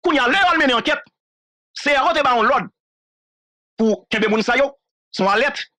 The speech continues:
qui te lancé. Et la police Kembe yo, yo contacté hôtel moun yo te descend là-dedans. Hôtel a confirmé que moun sa yo, c'est une équipe Timachan, yo ye. Donc yo pas rien pour voir avec l'argent sale.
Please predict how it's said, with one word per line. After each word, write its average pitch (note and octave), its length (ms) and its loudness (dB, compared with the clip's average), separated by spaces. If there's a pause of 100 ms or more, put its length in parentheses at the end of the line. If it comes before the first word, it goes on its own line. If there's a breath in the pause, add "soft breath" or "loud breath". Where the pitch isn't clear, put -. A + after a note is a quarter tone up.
qui G3+ 80 -2
te G#3+ 60 2
lancé. A#3+ 240 0
Et - 340 -8
la D4 140 2
police C4+ 180 0
Kembe G#3+ 160 0
yo, A#3+ 260 0 (540)
yo C4 220 2
contacté D4 600 -2
hôtel B3+ 340 0
moun G#3+ 120 2
yo G3+ 80 2
te B3 100 0
descend A3 260 0
là-dedans. G3 340 0 (600)
Hôtel - 240 0
a A#3+ 100 2
confirmé C#4 400 0
que B3+ 60 -2
moun A3 180 0
sa F3+ 160 -2
yo, A#3+ 240 -2 (380)
c'est - 120 -4
une C#4 140 2
équipe C4 260 -4
Timachan, A#3+ 480 0 (160)
yo G#3 160 0
ye. A#3+ 180 0 (540)
Donc B3+ 80 -2
yo C#4+ 80 0
pas C#4+ 80 0
rien C#4+ 320 0
pour C4+ 120 0
voir A#3 160 2
avec G#3 120 -2
l'argent G3 220 0
sale. F#3 340 -2